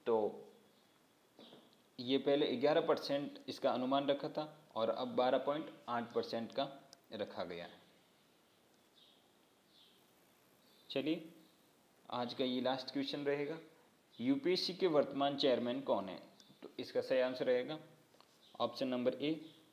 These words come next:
प्रदीप कुमार जोशी। और आज का question of the day रहेगा, यूपीएससी की स्थापना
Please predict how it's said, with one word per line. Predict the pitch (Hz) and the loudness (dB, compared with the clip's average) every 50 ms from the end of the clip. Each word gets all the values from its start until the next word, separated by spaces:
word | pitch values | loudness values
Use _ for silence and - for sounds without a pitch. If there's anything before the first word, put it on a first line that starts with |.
| _ _ _ _ _ - | _ _ _ _ _ -2
प्रदीप | - 127 123 123 139 139 - - - | 0 2 2 2 2 -2 -2 -4 -4
कुमार | 123 120 123 120 110 | -2 0 0 0 0
जोशी। | 101 107 113 104 - - 95 - - - - - _ _ _ _ _ - _ _ _ 101 | 0 0 -2 -2 -2 -4 -8 -10 -10 -14 -20 -20 _ _ _ _ _ -20 _ _ _ -6
और | 98 98 95 92 - - _ _ _ _ _ - | -6 -4 -6 -6 -8 -14 _ _ _ _ _ -4
आज | 139 143 139 - | -2 -2 -2 -2
का | - 151 | -2 -4
question | - - 147 143 - - - 185 - | -2 0 -2 -2 -2 -2 -4 -4 0
of | - 143 135 | 2 0 2
the | 135 147 139 | 2 2 4
day | 127 139 139 | 6 6 6
रहेगा, | 139 139 135 135 151 160 - - - - - - _ _ _ _ | 6 4 2 2 -2 -4 -6 -10 -14 -20 -20 -20 _ _ _ _
यूपीएससी | 123 131 135 135 135 151 160 160 160 160 165 170 | -2 0 0 0 2 2 2 2 2 -2 -6 -8
की | - 165 - - - 160 | -8 -10 -12 -8 -6 -8
स्थापना | 147 - - - 143 139 - 156 156 160 | -8 -6 -6 -4 -4 -4 -4 -4 -4 -4